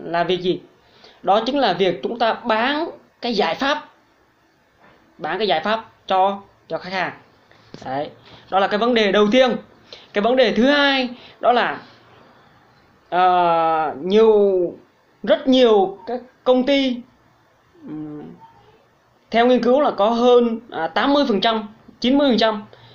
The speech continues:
à, khi mà bán hàng khởi nghiệp thì đều, à, thua lỗ hoặc là, à, dẫn đến có nguy cơ phá sản.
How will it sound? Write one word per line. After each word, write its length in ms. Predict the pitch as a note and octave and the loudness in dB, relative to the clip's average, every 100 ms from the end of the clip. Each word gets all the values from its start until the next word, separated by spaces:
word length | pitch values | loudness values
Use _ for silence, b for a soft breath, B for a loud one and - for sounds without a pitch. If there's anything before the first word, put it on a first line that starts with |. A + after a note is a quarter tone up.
| b b b b _ _ _ _ - | b b b b _ _ _ _ -16
à, 380 | - D#3 D#3+ D#3+ C#3 _ | -10 -6 -6 -8 -10 _
khi 160 | B3+ B3 | -2 0
mà 160 | G#3+ | 2
bán 200 | F3+ G#3+ | 0 0
hàng 280 | B3 G#3+ F3 | 0 0 -2
khởi 180 | E3+ F3+ | 0 2
nghiệp 180 | A#3 - - - _ _ _ | 2 0 -8 -20 _ _ _
thì 380 | E3 E3 E3 E3 E3+ b b _ _ | -4 -2 -4 -6 -14 b b _ _
đều, 500 | F3+ F3+ E3+ E3 D#3+ | -2 2 4 4 2
à, 260 | D#3 D3+ D3 | 2 0 -2
thua 140 | G#3 A3+ | 0 2
lỗ 400 | F3+ A3 C#4 - _ | 4 2 0 -6 _
hoặc 240 | E3 - | -8 -4
là, 280 | E3 D#3 D3 C3+ - b b - | -4 -2 -4 -8 -18 b b -12
à, 120 | D#3+ | -8
dẫn 300 | D3+ E3 G#3 | 0 2 4
đến 180 | A3 A#3+ | 2 2
có 120 | B3 | 2
nguy 140 | B3 A#3+ | 2 2
cơ 160 | G#3+ | 2
phá 140 | G#3 B3 | 0 -2
sản. 340 | G#3 D3 | -2 -4